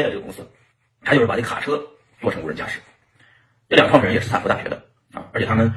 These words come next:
跟他们竞争的很激烈的公司其实就是亚马逊正在投资的这个卡车无人驾驶，就是物流的无人驾驶。包括亚马逊的这个仓库里边已经用了无人驾驶，已经用了机器人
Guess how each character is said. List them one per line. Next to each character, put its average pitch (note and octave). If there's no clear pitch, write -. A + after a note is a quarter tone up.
跟 -
他 C#4+
们 D3
竞 C#3
争 B2+
的 B2
很 -
激 A#2+
烈 C3
的 F#2+
公 G2
司 G#2
其 -
实 G2
就 G#2+
是 -
亚 -
马 -
逊 -
正 -
在 -
投 -
资 -
的 -
这 -
个 -
卡 -
车 D3+
无 G#2+
人 G2+
驾 F#2+
驶， -
就 -
是 -
物 C#3+
流 -
的 A2+
无 -
人 -
驾 -
驶。 -
包 F#3+
括 C3
亚 A2+
马 -
逊 -
的 F2
这 -
个 -
仓 D3
库 -
里 A2+
边 -
已 -
经 C3
用 B2+
了 -
无 F#2
人 G2
驾 -
驶， -
已 A2
经 D3+
用 F3+
了 -
机 -
器 -
人 -